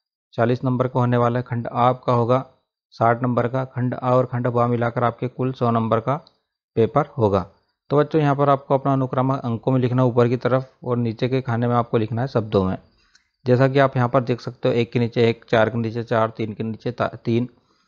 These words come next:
इस तरीके से आपको सही सही लिखना है। यहाँ पर आपको अपने स्कूल का, अपने शाला का नाम लिखना है, यहाँ पर आपको डाइस कोड लिखना है।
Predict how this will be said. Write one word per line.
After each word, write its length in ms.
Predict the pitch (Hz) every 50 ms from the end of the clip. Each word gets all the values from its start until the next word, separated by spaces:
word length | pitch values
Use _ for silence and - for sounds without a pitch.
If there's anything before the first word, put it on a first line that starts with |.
| _ _ -
इस 160 | 143 143 135 -
तरीके 240 | 147 143 131 147
से 60 | 135 139
आपको 200 | 131 - 160 151
सही 300 | - - 127 127 127 123
सही 240 | - 135 131 151
लिखना 460 | 175 185 127 120 110 101 98 101 101 98
है। 120 | - - _ _ _ _ _ _ - 131
यहाँ 120 | 127 131
पर 140 | 131 143 139
आपको 220 | 139 135 - 143
अपने 180 | 131 - 143 135
स्कूल 240 | - - 139 131 127
का, 120 | - 135
अपने 220 | 131 131 139 135
शाला 260 | 127 - 113 110 117 117
का 100 | 123 123
नाम 180 | 120 120 120
लिखना 280 | 120 113 120 117 120 127
है, 100 | 131 120
यहाँ 140 | 113 113 110
पर 140 | 110 117
आपको 180 | 117 110 - 127
डाइस 240 | 107 110 104 104 -
कोड 180 | - 120 117
लिखना 320 | 110 110 104 - 110 110 117
है। 140 | 117 120